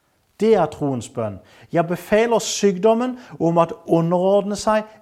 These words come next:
det Gud allerede har gjort. Og derfor ser man at når Jesus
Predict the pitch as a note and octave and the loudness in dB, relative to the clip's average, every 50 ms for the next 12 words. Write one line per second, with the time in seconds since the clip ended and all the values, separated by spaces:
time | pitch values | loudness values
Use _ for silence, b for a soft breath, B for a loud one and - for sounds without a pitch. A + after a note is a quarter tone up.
0 | _ - D#3+ E3 F3+ F#3 F#3+ F#3 - - - D#3+ E3+ F3+ F#3 - - - C#3 C#3 | _ -4 -2 0 0 0 -2 -6 -10 -14 -10 -8 -6 -6 -6 -8 -8 -8 -6 -4
1 | D3 D#3+ D3 C3 C#3 D#3 D3+ C3 C#3+ B2 A#2+ - E3+ E3+ - _ - - - - | -4 -4 -6 -6 -6 -8 -10 -10 -10 -10 -8 -8 -8 -8 -12 _ -20 -20 -20 -20
2 | _ _ _ _ _ _ _ _ b b b b b b b b - D#3+ F3 G#3+ | _ _ _ _ _ _ _ _ b b b b b b b b 0 4 4 4
3 | A3+ A3+ - A#3+ - - A3 G#3+ G#3+ G3+ F#3+ F3+ F3+ - F#3+ F3+ D#3+ D#3 F#3+ G#3 | 4 2 0 -4 0 2 4 4 4 4 2 0 0 0 -2 0 2 4 4 4
4 | B3 B3+ B3 - - C3+ G#2 - - - - - | 4 2 -2 -6 -6 -6 -6 -6 -8 -12 -14 -18